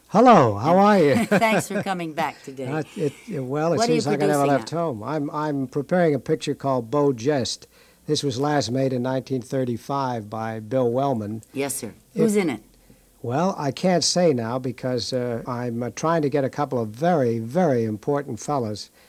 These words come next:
Speaker 1: and
Speaker 2: Uh-huh.
Speaker 1: I'm, I'm gonna keep that a secret for another few weeks,
Speaker 2: Uh-huh.
Speaker 1: but, uh,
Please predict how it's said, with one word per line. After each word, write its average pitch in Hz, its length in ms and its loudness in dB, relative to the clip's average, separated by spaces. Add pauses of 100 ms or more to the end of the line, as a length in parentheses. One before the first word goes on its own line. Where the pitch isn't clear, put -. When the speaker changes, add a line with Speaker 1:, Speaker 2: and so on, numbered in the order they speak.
Speaker 1:
and 117 100 -10
Speaker 2:
Uh-huh. 120 160 -4 (120)
Speaker 1:
I'm, 127 200 -4
I'm 123 160 -8
gonna 123 160 -4
keep 120 200 -8
that 123 100 -4
a 113 40 -4
secret 123 360 -6
for - 100 -8
another 117 260 -4
few 120 240 -6
weeks, 123 460 -4
Speaker 2:
Uh-huh. 117 240 -8 (160)
Speaker 1:
but, 120 300 -10
uh, 117 300 -4